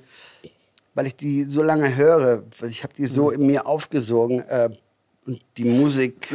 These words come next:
Speaker 1: <clears throat> das alles hat halt, äh,
Speaker 2: Mhm.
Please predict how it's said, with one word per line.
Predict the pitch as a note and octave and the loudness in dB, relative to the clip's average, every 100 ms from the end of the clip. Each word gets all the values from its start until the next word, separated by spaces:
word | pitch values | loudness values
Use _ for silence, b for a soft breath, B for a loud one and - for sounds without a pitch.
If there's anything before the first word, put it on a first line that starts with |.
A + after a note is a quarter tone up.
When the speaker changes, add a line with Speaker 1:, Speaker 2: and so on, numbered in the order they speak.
| E3 D#3+ - | -2 -2 -2
Speaker 1:
<clears throat> | E3 E3 D#3 A2+ F#2 _ _ _ - | 0 2 2 0 -8 _ _ _ -12
das | B2+ | -10
alles | - A#2+ C3+ C#3 B2+ | -6 -2 -2 -2 -4
hat | C3 | 0
halt, | B2+ B2 - - | 2 2 -2 -6
äh, | A#2+ A#2 A2+ | 0 2 0
Speaker 2:
Mhm. | G#2+ | -4